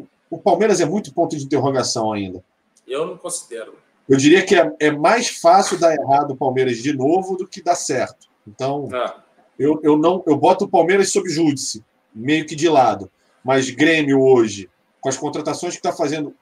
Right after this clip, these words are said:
Speaker 1: dentro da, da, da realidade do Grêmio, tá? O Inter, com o técnico que tem, é, e mesmo tendo um elenco mais fraco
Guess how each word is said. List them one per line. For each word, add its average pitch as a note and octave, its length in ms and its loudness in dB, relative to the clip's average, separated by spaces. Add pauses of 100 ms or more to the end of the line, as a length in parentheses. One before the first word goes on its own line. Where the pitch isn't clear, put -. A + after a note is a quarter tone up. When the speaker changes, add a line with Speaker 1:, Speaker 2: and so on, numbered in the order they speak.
(340)
Speaker 1:
dentro D#3+ 440 -4
da, F3 140 0 (120)
da, C#3+ 200 0
da C#3 160 -4
realidade D3 720 0
do E3+ 100 0
Grêmio, A#2+ 540 -4 (420)
tá? B2+ 300 2 (400)
O D#3+ 240 6
Inter, F#3 640 -2 (380)
com D#3 220 -2
o D3+ 60 -8
técnico F#3 580 -2
que G3 140 -8
tem, C#3+ 460 -6 (560)
é, A#2+ 280 -6
e D3 80 0
mesmo F#3+ 640 -2
tendo F#3+ 220 0
um F#3 120 -2
elenco E3+ 400 0
mais F#3 340 0
fraco E3+ 760 0